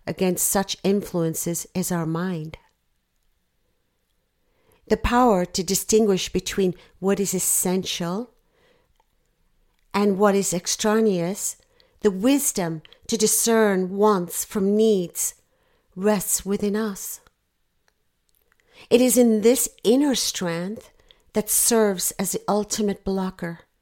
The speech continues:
guarding us against the insidious allure of rampant consumerism. The haves and the have-nots, the wants versus the needs, are not merely concepts,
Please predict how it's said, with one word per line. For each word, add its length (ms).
guarding 380
us 220
against 480
the 200
insidious 840
allure 640
of 240
rampant 580
consumerism. 960
The 80
haves 720
and 120
the 60
have-nots, 1080
the 100
wants 500
versus 500
the 80
needs, 560
are 120
not 260
merely 320
concepts, 880